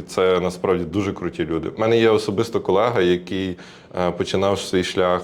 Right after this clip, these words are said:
з, е, е, з продажів, реально з продажів, фурнітури. Потім він перейшов, е,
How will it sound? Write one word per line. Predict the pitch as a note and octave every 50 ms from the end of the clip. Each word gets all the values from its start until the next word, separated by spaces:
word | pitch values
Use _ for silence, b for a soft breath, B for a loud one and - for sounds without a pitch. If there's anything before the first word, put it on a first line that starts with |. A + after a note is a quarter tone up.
| - F#2
з, | E2+ F2 E2+ F2+
е, | F#2 F#2 F2+ F2+ F2+ F2 F2 F2 E2+ E2+ E2 B B B B B B B B B B B B B B B B B B B B B B B B - - B2 A#2+ A#2+ A#2 G#2+ G2+ G2 G2 B B B B B B B B B - -
е, | F2+ F#2 F#2 F#2 F2+ F2+ F#2 F#2+ F2+ F2+ -
з | - -
продажів, | - - G2+ A2+ A2+ G#2 G#2+ G2+ F2+ F2+ F#2 A2+ D3+ - - - - - - - _ B B B B B B - -
реально | F#2+ F#2+ F#2+ G#2+ A#2 B2 A#2+
з | -
продажів, | - - G#2+ G#2 G2 F#2+ G#2 G#2 G2+ A2+ A#2+ B2+ - - - -
фурнітури. | - A2 G2+ G#2+ G#2 - - G#2 F#2 F#2 G#2 B2 D#3 - - B B B B B B B B B B - - - - - - - - - -
Потім | A#2 A2 G#2+ A#2+ A#2 A#2
він | A#2 A#2
перейшов, | A#2 A2+ G#2 G#2+ G2+ - - G#2+ G#2 G#2+ G2 F2+
е, | G2